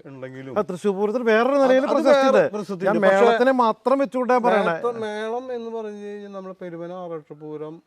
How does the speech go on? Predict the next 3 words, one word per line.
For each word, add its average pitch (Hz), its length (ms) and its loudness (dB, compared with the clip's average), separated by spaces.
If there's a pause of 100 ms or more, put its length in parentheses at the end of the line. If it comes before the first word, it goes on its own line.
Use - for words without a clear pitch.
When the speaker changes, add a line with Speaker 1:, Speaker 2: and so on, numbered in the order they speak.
Speaker 1:
മേളത്തിന്റെ 135 720 -12 (640)
അത് 143 420 -12 (420)
കടപിടിക്കാൻ 131 640 -14